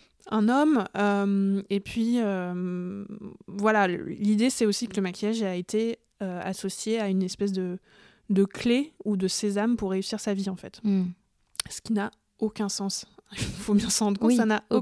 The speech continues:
Speaker 2: objectivement,
Speaker 1: sens.
Speaker 2: ça n'a aucun sens, c'est sûr.
Speaker 1: Euh, mais c-, c-, ça a toujours été ça,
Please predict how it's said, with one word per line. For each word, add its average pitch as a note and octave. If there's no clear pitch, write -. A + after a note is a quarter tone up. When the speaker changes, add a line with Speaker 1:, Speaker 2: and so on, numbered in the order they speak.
Speaker 2:
objectivement, A#3
Speaker 1:
sens. A#3
Speaker 2:
ça G#3+
n'a G3
aucun G3
sens, F#3
c'est -
sûr. A3
Speaker 1:
Euh, G3
mais C4
c-, -
c-, -
ça -
a G#3
toujours B3+
été A3+
ça, C4+